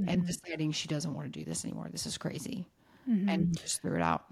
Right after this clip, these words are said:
Speaker 2: One of the narratives that I hear a lot, and I don't know the exact statistics, but you hear a lot of people on the left say, "Well, abortion is only two percent of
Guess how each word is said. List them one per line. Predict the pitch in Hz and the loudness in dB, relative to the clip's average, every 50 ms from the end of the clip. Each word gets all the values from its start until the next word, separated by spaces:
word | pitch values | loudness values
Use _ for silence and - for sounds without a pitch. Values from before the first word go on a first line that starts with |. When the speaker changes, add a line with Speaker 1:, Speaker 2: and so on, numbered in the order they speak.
| - _ _ _ _ _ _ _ _ _ - - | -20 _ _ _ _ _ _ _ _ _ -16 -6
Speaker 2:
One | - 269 233 262 277 285 | 0 4 8 8 8 8
of | 339 359 370 | 8 6 4
the | 427 370 | 6 8
narratives | 269 240 233 240 240 240 240 226 220 | 10 12 12 12 12 10 8 8 8
that | 233 226 | 8 8
I | 226 240 | 10 10
hear | 226 226 247 247 | 8 8 8 8
a | 233 | 10
lot, | 226 220 220 226 226 | 10 10 10 10 8
and | 240 240 | 8 6
I | 247 | 8
don't | 254 269 233 | 8 6 6
know | 277 262 262 | 6 6 6
the | 233 247 240 | 6 6 6
exact | 233 208 208 190 233 220 214 214 - - | 4 4 4 4 6 6 6 6 4 0
statistics, | - - - 226 - - 233 202 - - - 185 - - | -4 -2 -2 -2 -2 -2 -4 -4 -4 -4 -4 -6 -8 -6
but | - 240 - - | -6 -4 -2 0
you | 240 262 262 | 0 2 2
hear | 233 285 269 | 4 6 6
a | 269 269 | 6 6
lot | 254 226 220 233 | 6 6 6 6
of | 247 240 - | 4 2 0
people | - 262 240 254 247 | 0 0 2 4 4
on | 233 233 226 | 4 6 4
the | 226 220 | 4 4
left | 220 214 220 214 - | 6 4 4 4 2
say, | - 247 226 220 | 4 4 4 6
"Well, | 220 233 233 233 233 233 233 233 - - - - - - | 8 8 10 10 10 10 8 6 2 -8 -14 -12 0 2
abortion | 277 220 226 269 277 277 294 - 302 294 | 2 6 8 10 10 10 10 8 6 6
is | 277 269 240 269 | 6 8 8 8
only | 254 254 247 247 240 240 | 8 8 8 8 8 6
two | 214 - - - 285 277 | 6 4 4 4 6 4
percent | 233 - - 277 262 254 - - 247 226 220 208 196 - - | 4 6 8 8 8 8 8 8 8 10 10 8 6 4 4
of | - 240 226 220 214 202 190 - - - | 6 8 8 8 8 6 2 -4 -6 -10